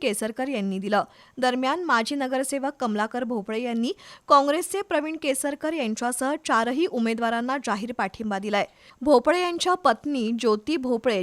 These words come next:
जनसुराज्य शक्ती पक्षाची उमेदवारी घेऊन निवडणूक रिंगणात उतरल्या होत्या, पण त्यांनी निवडणुकीतून माघार घेऊन काँग्रेसला पाठिंबा जाहीर केलाय. त्यामुळं काँग्रेस पॅनेलचं पारडं जड झालंय. संपूर्ण प्रभागात मतदारांकडून अपेक्षित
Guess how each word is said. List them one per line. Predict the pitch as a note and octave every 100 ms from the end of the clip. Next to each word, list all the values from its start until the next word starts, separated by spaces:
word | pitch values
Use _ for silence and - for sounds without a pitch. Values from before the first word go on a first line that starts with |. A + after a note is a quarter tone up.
| G3+
जनसुराज्य | A3+ C4+ C#4+ C#4 D4+
शक्ती | D#4+ A#3 -
पक्षाची | B3 A#3 - B3 - C#4
उमेदवारी | A3 G#3+ C4+ D4+ D#4+
घेऊन | C#4 A3 B3
निवडणूक | A#3 G#3+ A#3+ C#4
रिंगणात | B3+ G3+ A3
उतरल्या | A#3+ G3 F#3+ F#3+
होत्या, | G#3 G3 G#3 - - -
पण | - G4
त्यांनी | F#4+ F4+ G4
निवडणुकीतून | F#4 B3 D4 D4+ D4 C#4+ E4+
माघार | B3 F#3+ A3 C#4
घेऊन | D4+ A#3 G#3
काँग्रेसला | A3 A3 A3 C4 D4
पाठिंबा | D#4+ G#3 G3+ A3 G#3
जाहीर | G#3+ G3+ G#3 -
केलाय. | G3+ G#3 - - -
त्यामुळं | D#4+ D#4 E4+ F#4
काँग्रेस | C4+ B3 C4 G4 -
पॅनेलचं | C#4 B3+ B3 - C#4+ D4
पारडं | G#3+ G3 A#3 A#3
जड | G3+ G#3+
झालंय. | B3+ G#3+ C4+ - - -
संपूर्ण | - D4 D#4 G4 A4+
प्रभागात | G4 D4+ D#4 D#4+ F4+
मतदारांकडून | D#4 A#3 A#3+ C4 C4+ C#4+ D4 D4+ E4+
अपेक्षित | A3+ A#3 A#3+ D#4